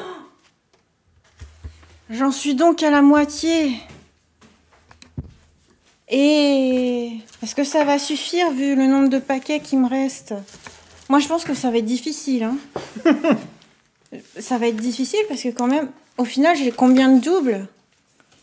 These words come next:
Speaker 1: Putain, en
Speaker 2: T'as six
Speaker 1: ouvrant
Speaker 2: doubles.
Speaker 1: J'ai six doubles. Oh. Oh là là.
Speaker 2: T'as six doubles en ouvrant dix paquets. Il te reste dix paquets.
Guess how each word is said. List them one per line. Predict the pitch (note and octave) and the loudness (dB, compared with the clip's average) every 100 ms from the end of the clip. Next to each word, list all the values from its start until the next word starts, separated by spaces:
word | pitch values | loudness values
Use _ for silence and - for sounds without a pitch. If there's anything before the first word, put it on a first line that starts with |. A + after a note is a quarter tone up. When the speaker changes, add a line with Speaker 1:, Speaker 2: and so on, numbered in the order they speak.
| _ _ _ _ _ _ _ _ _ - - _ _ _ _ _ _ _ | _ _ _ _ _ _ _ _ _ -20 -20 _ _ _ _ _ _ _
Speaker 1:
Putain, | C4+ C#4 | -2 -2
en | A#3+ B3+ | 0 4
Speaker 2:
T'as | C#4 | 4
six | C4+ | 4
Speaker 1:
ouvrant | A#3 | 0
Speaker 2:
doubles. | E3 C#3 A2+ G2 - _ - G#3 | 0 -2 -2 -10 -14 _ -10 -4
Speaker 1:
J'ai | B3 | -2
six | A3 - F#4+ F4+ C4 | -2 0 0 0 2
doubles. | F#4 F#4+ D4+ B3 G3 G3 - - - _ - - - | 2 4 4 4 2 -4 -16 -20 -20 _ -20 -20 -6
Oh. | F#3 F4+ F4+ E4+ D4 F#3+ G#3 - - - - _ _ | -4 -2 -2 -2 -2 -2 -6 -12 -18 -20 -20 _ _
Oh | A#3 | 2
là | A3 A3 | 6 6
là. | A3+ C4+ B3+ G#3+ G3+ G3+ F#3+ | 6 6 4 2 0 -4 -6
Speaker 2:
T'as | B2+ | -6
six | - G#3+ G3+ | -2 0 2
doubles | G#3+ A3+ | 2 2
en | E3 D#3+ | 2 2
ouvrant | D3+ D#3 D3+ C3+ B2 A2 B2 A2 | 2 2 2 2 0 -4 -8 -8
dix | E3+ A3 | -2 2
paquets. | E3+ - C#3 F3+ F#3+ D3 | 2 2 0 0 -4 -8
Il | C3+ | -4
te | D#3+ | 0
reste | D3+ D3+ C#3+ | 2 2 -2
dix | C#3 F3+ | -4 0
paquets. | F3 C3+ G#2 | 0 0 -4